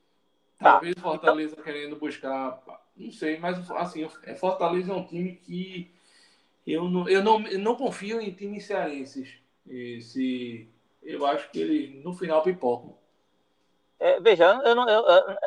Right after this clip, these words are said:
Speaker 1: na verdade, assim, todo o prognóstico pra time de cearense, Fortaleza tá, tá, tá desmentindo tudo ultimamente. Realmente, o Fortaleza é um, um ponto fora da curva, tá? Que a gente, é, merece até depois um podcast exclusivo falando sobre Fortaleza,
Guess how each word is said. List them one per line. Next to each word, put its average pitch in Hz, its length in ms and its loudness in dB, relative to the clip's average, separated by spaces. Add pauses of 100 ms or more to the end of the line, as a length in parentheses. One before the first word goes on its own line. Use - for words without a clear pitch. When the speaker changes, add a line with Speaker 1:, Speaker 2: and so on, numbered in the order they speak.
Speaker 1:
na 202 120 8
verdade, 185 360 10
assim, 180 260 -4
todo 240 160 8
o 220 60 0
prognóstico 170 560 6
pra 160 120 4
time 156 220 -10
de - 60 -20
cearense, 139 520 4
Fortaleza 156 380 4
tá, 147 180 2
tá, 147 220 8
tá 160 140 8
desmentindo 180 580 2
tudo 147 380 -2 (380)
ultimamente. 143 640 4
Realmente, 139 500 6
o 135 160 -12
Fortaleza 143 420 6
é 151 140 10
um, 151 220 0
um 139 80 -20 (100)
ponto 185 320 4
fora 160 240 8
da 143 100 8
curva, 127 400 -2 (520)
tá? 123 200 10
Que - 140 2
a 127 100 8
gente, 135 400 -6 (300)
é, - 260 -2
merece 139 460 6
até 147 220 4
depois 147 340 2
um 147 220 -10
podcast 147 560 4
exclusivo 151 380 -4
falando 160 200 2
sobre 156 160 -6
Fortaleza, 120 540 2